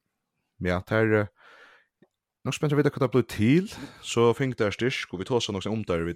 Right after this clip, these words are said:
eh, så nok om det her spalt mot Kinley, nu i januar, ja. Det er til,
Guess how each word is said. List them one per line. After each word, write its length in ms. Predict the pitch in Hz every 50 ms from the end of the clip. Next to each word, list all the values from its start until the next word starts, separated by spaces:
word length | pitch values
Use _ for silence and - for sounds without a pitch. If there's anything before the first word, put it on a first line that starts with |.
| _ _ - - -
eh, 320 | 78 76 67 52 - - - _ -
så 160 | - - - - -
nok 160 | 95 87 -
om 160 | 90 95 95
det 160 | 90 95 92 - - -
her 140 | 92 82
spalt 180 | - 90 87 85
mot 140 | 90 85 -
Kinley, 420 | - - 117 104 90 82 71 67 71 - - 85 76 69 62 - - - _ _ _ _ _ _ _ _ _ _ _ _ _ -
nu 80 | 82
i 60 | 82 85
januar, 400 | 85 85 82 76 71 69 65 67
ja. 140 | 80 98 117 147 165 - _ _ _ _ _ _ _ _ _ _ _ _ _ _ _ _
Det 160 | _ - - -
er 20 | -
til, 320 | - - - _ - -